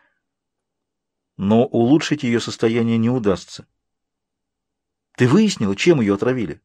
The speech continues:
спросил потрясённый Позаир. «Я уверена, что это какая-то рыба».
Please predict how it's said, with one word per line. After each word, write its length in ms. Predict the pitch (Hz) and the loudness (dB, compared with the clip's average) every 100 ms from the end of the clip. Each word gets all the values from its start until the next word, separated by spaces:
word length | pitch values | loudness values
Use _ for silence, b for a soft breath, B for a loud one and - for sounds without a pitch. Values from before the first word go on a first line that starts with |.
| _ | _
спросил 440 | - - 104 135 - | -10 -2 0 0 -4
потрясённый 480 | 101 110 117 101 | -4 -2 0 0
Позаир. 420 | 92 95 120 156 - b b b b b b b _ _ _ _ _ _ - | -2 0 2 0 -2 b b b b b b b _ _ _ _ _ _ -10
«Я 260 | 85 139 | 0 2
уверена, 400 | 156 151 160 147 | 4 4 2 2
что 160 | - 143 | 0 -2
это 140 | 151 | 0
какая-то 400 | - 120 135 139 | -4 -2 0 0
рыба». 380 | 127 101 - - | -2 -2 -4 -12